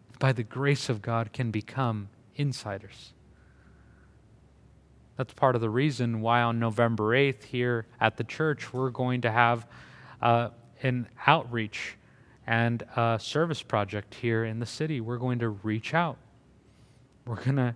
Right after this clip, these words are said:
share the gospel. We're gonna have a, uh, food and coat drive and a blood drive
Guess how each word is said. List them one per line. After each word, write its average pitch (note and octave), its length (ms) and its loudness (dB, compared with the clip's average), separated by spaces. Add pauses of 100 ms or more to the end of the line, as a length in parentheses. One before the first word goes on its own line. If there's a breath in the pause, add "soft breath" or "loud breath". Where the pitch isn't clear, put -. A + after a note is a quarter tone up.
share A#2 440 2
the B2 100 0
gospel. C3 640 2 (540 soft breath)
We're B2 100 0
gonna B2+ 220 4
have A#2 340 2 (140)
a, A#2+ 340 0 (380 loud breath)
uh, A#2 260 2
food C3 480 -2
and B2+ 180 0
coat D3+ 300 0
drive A#2 380 2
and A#2+ 120 0
a A#2+ 40 0
blood B2 360 2
drive A2+ 380 0